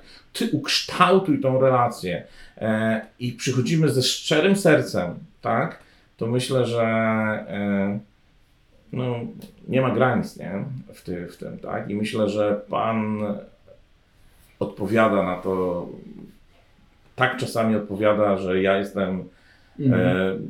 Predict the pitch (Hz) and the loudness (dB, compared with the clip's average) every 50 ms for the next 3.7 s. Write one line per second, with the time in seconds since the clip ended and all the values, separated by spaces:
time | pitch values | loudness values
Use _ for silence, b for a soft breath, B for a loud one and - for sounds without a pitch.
0 | - - - - - - 110 - - 107 - - 107 104 104 107 107 107 104 101 | -14 -16 -14 -12 -6 -4 -4 -2 -2 -4 -2 0 0 2 2 2 0 0 -2 -4
1 | 98 95 95 92 - - - 98 98 104 104 104 101 101 - 107 101 98 101 101 | -4 -4 -6 -6 -8 -8 -6 -4 -2 0 0 0 -2 -4 -4 -4 -4 -2 -2 -2
2 | 101 101 101 101 98 98 - b b b b b b b b b - 92 87 - | 0 0 2 2 0 0 -2 b b b b b b b b b -12 -10 -8 -8
3 | 101 104 113 113 - - - 117 107 104 104 104 101 101 | -6 -6 -4 -6 -6 -4 -2 0 0 2 2 0 0 -2